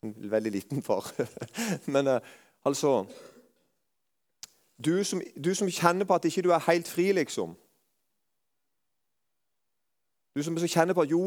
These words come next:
det er sant det der med Jesus og det der, og jo, det er noe der og der, og det vi hører til åpningen i dag, jo, det er, vi tenker nok for lite om Gud og sånn, men, og så gjenger vi som å slår til ro med et eller annet, er det ikke mer noe sånn, noe grått i grått, noe sånn mellomløsning, du kjenner på at det,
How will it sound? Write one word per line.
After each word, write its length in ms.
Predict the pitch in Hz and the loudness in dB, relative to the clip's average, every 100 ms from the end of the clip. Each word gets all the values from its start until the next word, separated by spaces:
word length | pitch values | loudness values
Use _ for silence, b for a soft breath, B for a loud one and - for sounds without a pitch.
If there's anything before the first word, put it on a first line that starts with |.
| 180 | 6
det 80 | |
er 140 | 175 190 | 6 4
sant 340 | - 190 202 | 2 0 0
det 100 | 196 170 | 2 4
der 100 | 170 | 4
med 140 | 156 | 4
Jesus 420 | 165 180 175 170 | 6 4 2 0
og 80 | 165 | 2
det 80 | 151 | 4
der, 180 | 143 143 | 6 6
og 160 | 131 135 | 4 4
jo, 140 | 156 175 | 4 6
det 120 | 170 | 6
er 160 | 175 202 | 6 6
noe 160 | 196 | 4
der 160 | 170 170 | 6 4
og 140 | 165 | 4
der, 160 | 156 160 | 4 4
og 80 | 147 | 4
det 100 | 156 | 2
vi 80 | 165 | 4
hører 180 | 160 156 | 0 2
til 80 | 151 | 2
åpningen 400 | 147 - 156 160 | 2 2 2 4
i 60 | |
dag, 140 | 147 131 | 4 4
jo, 240 | 156 175 | 2 4
det 80 | 170 | 4
er, 220 | 151 147 - B B | 4 2 -6 B B
vi 120 | 143 139 | 0 2
tenker 240 | 156 147 | 2 0
nok 160 | 175 - | -4 -2
for 80 | |
lite 320 | 151 160 156 151 | 0 0 0 -2
om 80 | |
Gud 320 | 135 139 151 143 | 0 2 4 2
og 80 | |
sånn, 220 | 123 117 113 | 2 2 6
men, 380 | 139 156 135 101 b b b | 6 4 0 -6 b b b
og 140 | 143 156 | -4 -2
så 80 | |
gjenger 400 | 170 120 165 190 | -2 2 2 2
vi 60 | 185 | -2
som 140 | 175 156 | -4 -2
å 20 | |
slår 300 | 165 165 156 | 2 2 0
til 80 | 156 | -2
ro 220 | 170 190 | 0 2
med 160 | 175 143 | 2 2
et 80 | 156 | 4
eller 220 | 143 147 | 2 2
annet, 260 | 135 - - | -2 -14 -16
er 160 | - 143 | -6 -4
det 60 | |
ikke 80 | 151 | 0
mer 140 | 170 165 | 2 2
noe 80 | 147 | 0
sånn, 100 | 151 | 0
noe 140 | 135 | 0
grått 340 | 151 160 - | 0 -2 -2
i 60 | 147 | 0
grått, 420 | 143 160 - - 143 | 0 -2 -8 -12 -6
noe 100 | 135 | 0
sånn 240 | 143 139 | 0 2
mellomløsning, 880 | 135 135 139 147 147 147 - 120 101 | 2 2 2 2 2 0 -4 -4 -4
du 80 | 123 135 | -2 2
kjenner 240 | 135 135 | 2 2
på 140 | 147 | 0
at 100 | 135 127 | 0 2
det, 100 | 123 | 0